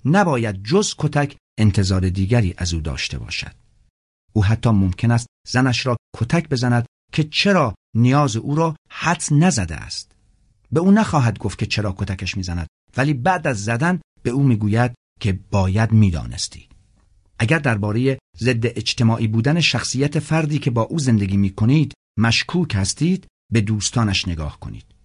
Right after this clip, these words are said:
آنگاه متوجه خواهید شد که او اصلاً دوستی ندارد. به گفته او، دوستانش یا در جاهای دور زندگی می‌کنند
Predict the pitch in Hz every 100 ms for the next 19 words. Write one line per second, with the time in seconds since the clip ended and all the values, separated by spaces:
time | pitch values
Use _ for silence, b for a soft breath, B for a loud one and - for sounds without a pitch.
0 | _ _ _ 95 92 104 113 98 90 98
1 | 92 113 - 117 110 - 113 - _ -
2 | - 143 147 - 113 - 143 147 120 170
3 | 156 - - 87 71 60 - - _ _
4 | _ _ _ - 92 98 - 123 123 135
5 | - _ _ 135 131 - 180 180 - 165
6 | 147 120 101 117 110 143 143 123 170 147
7 | 143 117 120 113 104 107 104